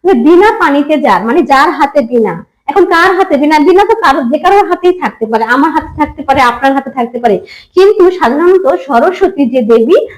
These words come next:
তার হাতে কিন্তু বিনা থাকে। ওই সরস্বতীকে বোঝাতে বলা হয় বিনা পানি। তাহলে এটা কিন্তু কোনো পদটাকেই প্রধান না করে, বরঞ্চ ভিন্ন একটা পদ সরস্বতীকে বোঝালো,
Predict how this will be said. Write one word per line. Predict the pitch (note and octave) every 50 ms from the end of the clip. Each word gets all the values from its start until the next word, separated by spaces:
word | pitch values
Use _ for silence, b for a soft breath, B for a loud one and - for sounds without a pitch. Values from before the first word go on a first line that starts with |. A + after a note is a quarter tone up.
| B _ -
তার | B3 A#3+ B3 C4+
হাতে | C#4 D#4 D#4 E4
কিন্তু | - - E4 E4 E4 F#4+ A4+ C4
বিনা | G#3+ G#3+ A#3+ A#3 A#3+ A3
থাকে। | - A3+ G#3+ F3 E3+ E3+ E3 E3 - B B B B -
ওই | D#4 F#4 F#4+
সরস্বতীকে | F#4+ F#4+ D#4+ D4 E4 F4 E4+ G#4 G#4+ G#4+ G4+ A4+ A4
বোঝাতে | C#4 C#4 B3+ A#3 C4+ E4+ - F#4 G#4+
বলা | G#4+ C4+ B3 A#3+ A3 A3+ A#3+ B3+
হয় | B3 D4 F#4+ A#4 F#4
বিনা | A3 G3+ B3 A#3+ A#3+ A#3 A3+ -
পানি। | G#3+ F#3+ F3+ F3 E3+ b b b b _
তাহলে | - B3+ B3+ D4 D#4 D#4
এটা | D#4 D#4 D#4
কিন্তু | D4+ D#4+ D#4+ D#4 F4 E4
কোনো | - D#4 D4 D4 D4+ D#4+ D#4+ E4 F4 F4+ F4 - -
পদটাকেই | C4+ C4 - - B3+ - C#4 C#4 D4+ D#4+ D#4+
প্রধান | D#4+ C#4+ C4 B3 C4+ - D4+ D4+ D#4 D#4 D4+ D#4 -
না | B3 B3 A#3+ B3 C#4 - -
করে, | F#4 D#4+ D4 F4 A#4 - B B B B B3+
বরঞ্চ | C4 C#4 C#4+ D4+ F4
ভিন্ন | D4+ A#3 - - D#4 E4 F4 F#4+ G#4 A#4+
একটা | A#4+ A4 - - - B3
পদ | A#3+ A#3+ A#3 B3 C#4 B3
সরস্বতীকে | - - A3+ A3 A#3+ - - E4+ - F4+ - F#4+ D#4+
বোঝালো, | B3 A#3+ A#3 B3+ C#4+ E4 A4 C#5 C5+